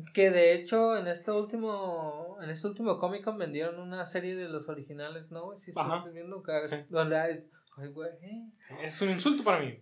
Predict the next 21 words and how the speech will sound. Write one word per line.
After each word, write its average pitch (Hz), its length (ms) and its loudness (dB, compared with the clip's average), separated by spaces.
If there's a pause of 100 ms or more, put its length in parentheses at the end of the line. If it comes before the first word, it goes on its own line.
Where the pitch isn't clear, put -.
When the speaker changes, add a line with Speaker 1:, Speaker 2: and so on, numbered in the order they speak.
Speaker 1:
No, 226 360 8
y, 247 340 4
y, 240 500 -2
y, 247 540 -6
y 170 520 -12
lastimosamente 160 840 -4
es 180 80 -8
de 185 80 -4
las, 175 340 -6
de 143 180 -10
la 139 160 -10
serie 165 240 -10
que 151 80 -14
más 139 220 -10
sé. 143 260 -12
Me 151 120 -10
sé 143 120 -8
el 143 60 -8
nombre 151 220 -6
de 143 60 -2
varias. 143 460 -8